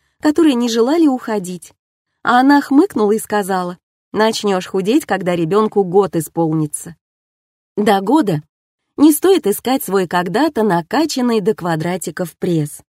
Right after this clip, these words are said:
который скрылся под выпирающим животом.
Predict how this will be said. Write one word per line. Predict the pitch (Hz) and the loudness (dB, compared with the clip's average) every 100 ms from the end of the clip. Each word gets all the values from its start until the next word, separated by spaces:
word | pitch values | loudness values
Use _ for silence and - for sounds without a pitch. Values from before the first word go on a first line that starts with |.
| _ _ _ _ _ | _ _ _ _ _
который | 285 302 294 247 | -2 2 2 2
скрылся | - 262 339 330 - | -2 0 2 2 -2
под | - 208 | 0 0
выпирающим | 185 196 175 180 262 269 226 - 202 | 0 -2 -2 -2 0 -2 -2 -4 -4
животом. | 185 190 185 180 - 165 143 | -4 -4 -4 -6 -4 -4 -4